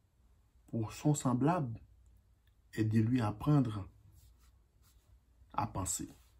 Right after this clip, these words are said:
La meilleure chose qu'un homme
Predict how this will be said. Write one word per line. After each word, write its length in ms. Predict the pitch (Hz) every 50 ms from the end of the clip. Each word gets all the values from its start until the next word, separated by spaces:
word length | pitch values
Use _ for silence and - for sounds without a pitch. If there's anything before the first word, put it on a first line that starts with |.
| _ - - _ _ - - - - - _ _ _ _ - -
La 180 | - 101 95 98
meilleure 460 | 107 107 117 120 120 120 123 117 110
chose 640 | - - - 151 143 120 107 98 95 90 - - - _ _ _ _ _ _ _ _ _ _ _ _ _ _ _ -
qu'un 280 | - 117 110 104 113
homme 300 | 127 127 107 101 95 90